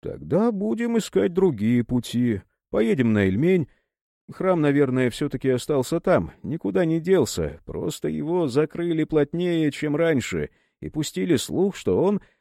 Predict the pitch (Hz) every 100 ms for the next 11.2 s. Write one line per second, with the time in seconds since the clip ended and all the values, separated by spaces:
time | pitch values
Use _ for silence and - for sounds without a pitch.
0 | _ _ _ _ 110 110 127 123 80 82
1 | 165 156 143 131 131 117 87 107 104 95
2 | 87 82 82 - 71 - _ _ _ _
3 | _ _ _ 80 78 143 202 196 190 127
4 | 147 123 131 131 107 101 110 - 110 -
5 | 98 104 95 98 95 120 107 - 82 69
6 | - _ _ - 107 127 131 139 139 113
7 | 113 123 - 160 - 87 80 76 - _
8 | _ - 135 - 107 85 - 165 156 170
9 | 190 180 139 82 78 - 78 - _ _
10 | _ - 170 156 165 151 143 139 143 170
11 | 131